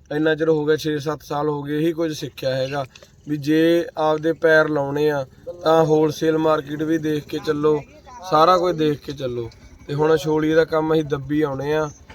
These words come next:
ਫਿਰ ਤੁਹਾਨੂੰ ਦੱਸਾਂਗੇ ਵੀ ਕੀ ਰਿਜ਼ਲਟ ਨਿਕਲਿਆ। ਤੇ ਇਹ ਤੋਂ ਬਾਅਦ ਸਬਜ਼ੀ ਹੋਰ ਵੀ ਲਾਵਾਂਗੇ। ਰੋਡ 'ਤੇ ਜ਼ਮੀਨ ਭਾਲੀ ਜਾਂਦੇ ਆ ਤੇ ਚੱਕਾਂਗੇ ਕੰਮ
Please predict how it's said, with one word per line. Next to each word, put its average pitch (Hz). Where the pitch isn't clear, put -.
ਫਿਰ 151
ਤੁਹਾਨੂੰ 156
ਦੱਸਾਂਗੇ 151
ਵੀ 156
ਕੀ 160
ਰਿਜ਼ਲਟ 151
ਨਿਕਲਿਆ। 160
ਤੇ 147
ਇਹ 156
ਤੋਂ 160
ਬਾਅਦ 165
ਸਬਜ਼ੀ 151
ਹੋਰ 151
ਵੀ 160
ਲਾਵਾਂਗੇ। 143
ਰੋਡ 151
'ਤੇ 156
ਜ਼ਮੀਨ 151
ਭਾਲੀ 156
ਜਾਂਦੇ 135
ਆ 131
ਤੇ 139
ਚੱਕਾਂਗੇ 143
ਕੰਮ 139